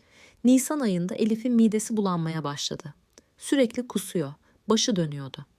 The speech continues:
Arkadaşı Merve, "Yoksa hamile misin? Tiç," dedi. Elif'in yüzü bembeyaz oldu. Hemen eczaneye koştu, test aldı. Sonuç pozitifti. Gözyaşları içinde Cemal'i aradı. "Hamileyim." dedi.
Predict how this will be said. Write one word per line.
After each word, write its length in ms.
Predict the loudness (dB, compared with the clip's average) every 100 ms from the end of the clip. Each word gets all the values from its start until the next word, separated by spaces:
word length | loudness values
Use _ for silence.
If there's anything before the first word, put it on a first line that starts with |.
| _ -20 _ _ 2
Arkadaşı 560 | 2 2 -2 -2 0
Merve, 400 | 0 0 -2 -8 -16 _ _ _ 2
"Yoksa 280 | 4 4 -2
hamile 440 | 2 2 4 2
misin? 340 | -2 -4 -10 -14 -6
Tiç," 380 | -4 -4 -8 -12 _ _ _ _ _ _ 0
dedi. 280 | 0 0 -12 _ _ _ _ _ 4
Elif'in 400 | 6 4 0 2
yüzü 360 | 4 4 0
bembeyaz 500 | 2 2 2 2 0
oldu. 260 | -4 -8 -14 -20 _ _ -20 _
Hemen 280 | 0 2 4
eczaneye 540 | 2 2 0 0 0 -2
koştu, 400 | -4 -4 -4 -6
test 360 | -4 -4 -4
aldı. 360 | -6 -8 -12 -18 -18 _
Sonuç 400 | 0 2 2 0
pozitifti. 680 | 2 2 2 -8 -12 -12 -16 -16 _ _ _
Gözyaşları 640 | 6 6 6 0 0 -2 -2
içinde 400 | -2 -4 -4 0
Cemal'i 500 | 2 2 0 -2 -4
aradı. 360 | -6 -10 -14 -18 _ _ _
"Hamileyim." 640 | 2 4 6 4 2 0
dedi. 280 | -6 -10 -14